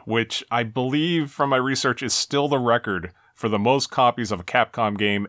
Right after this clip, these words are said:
ever sold for a single platform. It's just, that's just amazing. So,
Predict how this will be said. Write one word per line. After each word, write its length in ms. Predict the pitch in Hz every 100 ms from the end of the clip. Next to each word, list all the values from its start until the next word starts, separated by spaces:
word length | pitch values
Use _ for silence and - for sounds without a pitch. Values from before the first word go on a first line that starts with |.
| -
ever 260 | 123 131
sold 380 | 117 123 117 113
for 280 | - 110 101
a 120 | 101
single 320 | 98 113 98 92
platform. 600 | 95 85 - 78 76 - _ _ _
It's 240 | - 80 -
just, 260 | - 107 -
that's 240 | 107 -
just 280 | 98 - - _ _
amazing. 640 | 113 98 98 117 85 76 78 _ _ _
So, 340 | - 139 131